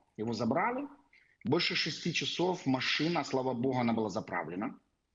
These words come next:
И, а, проблема в том, что она должна была всё время работать. И, а, никто не понимает, когда бы закончился бензин, и холодовая цепь была бы про-, прервана. Ам, сделали попытки юристы компании «Фармасофт» связаться,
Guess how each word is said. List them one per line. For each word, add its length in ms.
И, 340
а, 440
проблема 440
в 60
том, 160
что 140
она 100
должна 260
была 140
всё 160
время 240
работать. 440
И, 380
а, 220
никто 260
не 80
понимает, 460
когда 160
бы 60
закончился 440
бензин, 340
и 60
холодовая 440
цепь 200
была 140
бы 140
про-, 420
прервана. 400
Ам, 680
сделали 380
попытки 420
юристы 440
компании 380
«Фармасофт» 680
связаться, 800